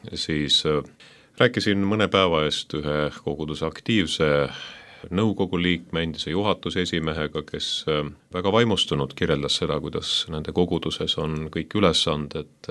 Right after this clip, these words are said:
jagatud vabatahtlike vahel. Kuulasin, imestasin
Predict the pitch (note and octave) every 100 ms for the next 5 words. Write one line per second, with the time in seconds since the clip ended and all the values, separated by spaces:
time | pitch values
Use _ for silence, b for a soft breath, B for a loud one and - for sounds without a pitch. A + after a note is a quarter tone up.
0 | D#2+ F#2 G#2 F2 - - D#2 - - D#2+
1 | E2+ G#2+ F#2+ F#2 - F2 - E2 F#2 E2+
2 | D#2 D2+ b b - - F2 E2+ F2 F2
3 | G#2 G#2+ F2 - D#2+ E2 D#2+ D2